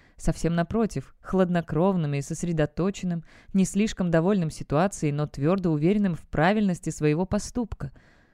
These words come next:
"Старой крови не место в новом мире". Я мало что поняла из его слов, но одно ясно.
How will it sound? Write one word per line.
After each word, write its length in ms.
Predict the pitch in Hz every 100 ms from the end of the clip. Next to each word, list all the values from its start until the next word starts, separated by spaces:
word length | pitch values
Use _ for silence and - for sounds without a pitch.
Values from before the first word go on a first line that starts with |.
| _ _
"Старой 540 | - - - 156 190 196
крови 400 | - 165 196 202
не 160 | 190
место 440 | 175 170 220 - 240
в 60 |
новом 320 | 214 233 226 226
мире". 300 | 226 185 - - - _ _ _ _ -
Я 120 | 247
мало 260 | 262 247 156
что 180 | -
поняла 400 | 147 156 156 151
из 100 | 143
его 200 | 143 139
слов, 380 | 143 - 135 127 - - - -
но 140 | 208 233
одно 220 | 202 214
ясно. 540 | 208 202 185 - -